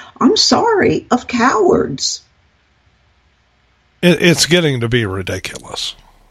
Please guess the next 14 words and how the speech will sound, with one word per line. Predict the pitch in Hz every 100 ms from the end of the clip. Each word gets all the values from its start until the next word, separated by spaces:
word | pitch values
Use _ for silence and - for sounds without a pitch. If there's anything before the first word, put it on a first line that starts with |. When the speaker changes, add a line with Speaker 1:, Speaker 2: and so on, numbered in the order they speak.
| -
Speaker 1:
Yeah, | 226 294 233
except | 196 - - 196
for | - 262 247 294
a |
few | 294 359 392
people, | - 294 339 - -
except | 156 - - -
for | 220 254
a | 269
few, | - 165 156 - 220 220
you | 202 208
know, | 220
Republican | 196 226 - - - 370 254 269
leaders. | 320 320 233 - - -